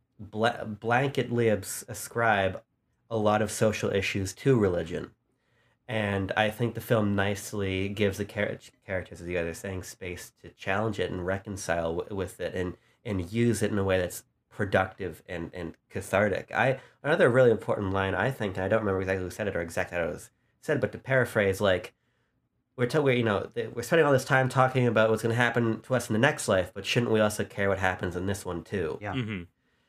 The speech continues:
Speaker 2: I think that's, oh no, I don't know.
Speaker 1: I can't remember who it was, but, but I think it's, I think it's interesting just how we rationalize and, and sort of contextualize the role of faith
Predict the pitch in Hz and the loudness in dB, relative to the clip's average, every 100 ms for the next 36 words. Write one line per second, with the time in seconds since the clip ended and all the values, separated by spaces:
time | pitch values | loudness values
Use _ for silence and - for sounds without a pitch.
0 | - 107 151 127 117 _ - - - - | -12 -2 0 0 -2 _ -18 -14 -14 -16
1 | 101 101 95 87 73 71 80 95 98 92 | -12 -8 -8 -10 -14 _ -18 -10 -8 -8
2 | 82 78 _ _ _ _ _ _ _ _ | -12 -18 _ _ _ _ _ _ _ _
3 | 123 135 107 95 95 92 87 - - 135 | -6 0 0 0 -2 0 0 -2 -2 2
4 | 139 131 131 151 139 131 - 127 123 123 | 4 4 4 2 0 -2 -6 -6 -2 0
5 | 120 - 139 135 - 113 101 117 110 101 | 0 -2 -2 0 0 0 0 -4 -2 0
6 | 107 104 - - 101 98 95 101 95 98 | 0 -2 -4 -2 2 2 0 -2 -2 -4
7 | - _ _ _ _ _ _ _ _ _ | -8 _ _ _ _ _ _ _ _ _
8 | _ _ - 107 113 120 - 120 104 101 | _ _ -4 4 4 4 2 2 4 4
9 | 95 92 92 - 104 98 95 101 95 - | 2 0 -4 -10 -8 -6 -6 -8 -8 -6
10 | 95 - 95 107 104 - 98 92 90 - | -6 -6 -6 -2 -2 -2 0 2 0 -4
11 | 101 92 98 95 95 92 - - 95 92 | -6 0 2 2 2 0 -4 -2 0 -2